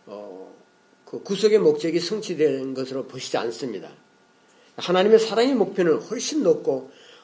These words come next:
훨씬 더 <clears throat> 고귀합니다. 그래서 형벌이 마땅할 때에는 많은 날이 개입을 하는 거죠. 많은 날에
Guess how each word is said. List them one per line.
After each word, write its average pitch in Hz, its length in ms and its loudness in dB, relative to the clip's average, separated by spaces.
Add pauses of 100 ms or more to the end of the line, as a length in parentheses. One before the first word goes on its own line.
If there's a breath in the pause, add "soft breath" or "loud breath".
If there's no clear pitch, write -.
(120)
훨씬 262 380 2
더 202 240 10 (100)
<clears throat> - 80 -2
고귀합니다. 123 560 0
그래서 220 580 6 (300 loud breath)
형벌이 247 800 2
마땅할 175 640 -2
때에는 139 500 2 (520)
많은 175 500 2
날이 175 520 2 (640)
개입을 110 400 -6
하는 120 160 -10
거죠. 101 220 -18 (280)
많은 147 360 0
날에 143 380 0